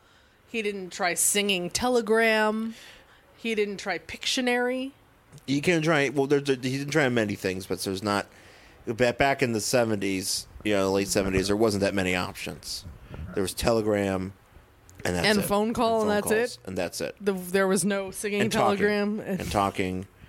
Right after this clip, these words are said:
Speaker 2: and, uh, yeah, that's it.
Speaker 1: What did people do all day?
Speaker 2: See, now, actually, what he would need would be, he'd need, like, somebody like,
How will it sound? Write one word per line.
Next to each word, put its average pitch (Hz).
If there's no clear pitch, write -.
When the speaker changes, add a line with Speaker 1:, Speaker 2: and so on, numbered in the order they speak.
Speaker 2:
and, 90
uh, 87
yeah, 104
that's 90
it. 87
Speaker 1:
What 208
did 214
people 233
do 185
all 165
day? 156
Speaker 2:
See, 196
now, 190
actually, 190
what 147
he 139
would 120
need 131
would 110
be, 110
he'd 123
need, 123
like, 104
somebody 110
like, 92